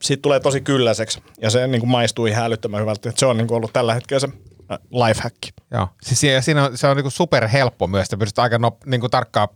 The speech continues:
Speaker 2: punnaa sinne, että okei, no tossa on yksi lätty, sillä on sata grammaa jauhelihaa sinne,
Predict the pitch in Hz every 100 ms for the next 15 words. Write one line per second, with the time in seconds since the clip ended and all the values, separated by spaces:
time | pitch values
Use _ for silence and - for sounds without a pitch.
0 | - 117 101 95 - 95 98 110 104 92
1 | - _ _ - 147 - 131 131 127 113
2 | 113 110 104 - 101 - 101 95 95 87
3 | - 101 98 95 85 92 85 104 95 92